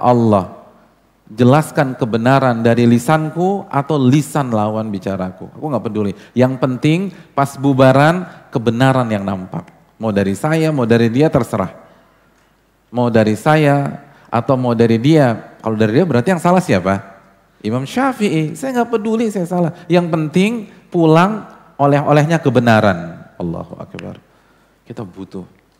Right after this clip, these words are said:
jiwa-jiwa seperti itu. Kalau kita semua punya jiwa-jiwa seperti itu, itu insya Allah hidup tuh enak banget teman-teman. Objektivitas. Dan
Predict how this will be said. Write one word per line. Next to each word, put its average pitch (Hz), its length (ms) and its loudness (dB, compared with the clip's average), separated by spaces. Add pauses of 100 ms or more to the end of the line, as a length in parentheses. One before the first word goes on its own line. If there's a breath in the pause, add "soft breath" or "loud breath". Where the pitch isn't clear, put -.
(280)
jiwa-jiwa 95 480 -8
seperti 92 480 -12
itu. - 160 -20 (680 soft breath)
Kalau 104 160 -12
kita 117 260 -10
semua 104 220 -14
punya 95 180 -8
jiwa-jiwa 92 400 -8
seperti 107 220 -14
itu, 110 140 -14 (180)
itu 110 240 -16
insya 95 320 -18
Allah 104 340 -12
hidup 104 380 -14
tuh 98 100 -16
enak 104 320 -14
banget 92 380 -14
teman-teman. 92 420 -18 (840 soft breath)
Objektivitas. - 1040 -14 (640 soft breath)
Dan 120 160 -4